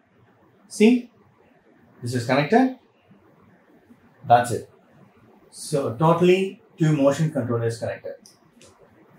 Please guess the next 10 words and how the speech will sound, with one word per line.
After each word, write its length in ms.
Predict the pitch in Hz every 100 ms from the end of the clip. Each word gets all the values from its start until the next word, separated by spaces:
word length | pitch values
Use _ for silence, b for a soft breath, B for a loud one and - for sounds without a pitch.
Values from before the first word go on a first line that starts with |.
| _ _ _ - - -
Again, 240 | 135 131
one 100 | 131
more 140 | 139
time, 400 | 143 180 254 - _ _ _ -
just 480 | - 139 170 170 139
press 260 | 139 139
this 460 | 160 202 247 - - _ _ _ _ -
motion 340 | 117 127 156 -
controller 600 | 143 165 175 220 247 - _ _ _ _
and 460 | 110 120 123 131